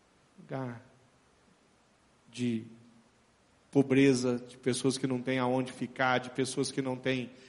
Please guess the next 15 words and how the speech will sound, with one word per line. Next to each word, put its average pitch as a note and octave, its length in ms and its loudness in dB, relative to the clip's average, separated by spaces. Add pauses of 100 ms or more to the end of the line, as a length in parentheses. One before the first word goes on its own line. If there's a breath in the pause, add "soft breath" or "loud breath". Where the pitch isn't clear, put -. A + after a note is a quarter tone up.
(120)
família, C#3 600 2
de B2 120 -2
pessoas C#3 440 4
que C3 420 0 (280 loud breath)
estão, C#3+ 420 2
de C#3 100 -2
alguma C#3 280 4
forma, D3 320 2
marginalizadas, C#3+ 760 2
é - 20 2
lá D#3 100 2
que D#3+ 100 -4
vocês C#3 200 -2
vão C#3+ 140 0
encontrar B2 760 -4